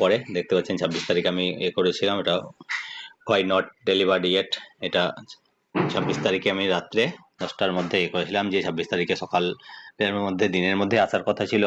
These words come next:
হয়নি। এভাবে আমি ছাব্বিশের পরে সাতাশ তারিখে ও আবার একটা টিকিট রেজ করেছিলাম, টিকিট মানে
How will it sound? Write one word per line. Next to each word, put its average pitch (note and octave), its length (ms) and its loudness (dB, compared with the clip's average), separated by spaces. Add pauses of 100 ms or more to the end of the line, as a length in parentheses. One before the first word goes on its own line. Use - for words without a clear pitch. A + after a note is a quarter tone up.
হয়নি। F2+ 260 0 (1120)
এভাবে G2+ 300 2 (120)
আমি G#2+ 140 0 (520)
ছাব্বিশের F#2 440 0
পরে G2 220 4
সাতাশ F2+ 260 -2 (100)
তারিখে G2 340 2 (160)
ও - 20 2 (120)
আবার F#2+ 260 4 (600)
একটা - 180 -2 (200)
টিকিট F#2 220 -2 (100)
রেজ F#2 220 2
করেছিলাম, F#2+ 400 2
টিকিট F2 280 0
মানে F#2 200 2